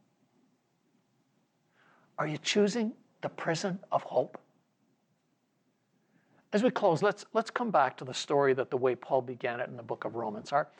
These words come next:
our hope, he says, is in the gospel, the good news story of Jesus,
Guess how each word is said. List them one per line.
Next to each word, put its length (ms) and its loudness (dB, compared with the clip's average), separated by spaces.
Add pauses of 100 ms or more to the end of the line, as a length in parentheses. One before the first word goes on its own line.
(480)
our 100 6
hope, 300 2
he 80 0
says, 340 0
is 220 -8
in 260 2 (100)
the 120 2
gospel, 680 0 (300)
the 100 2
good 300 6
news 260 6
story 540 4 (840)
of 180 2
Jesus, 840 2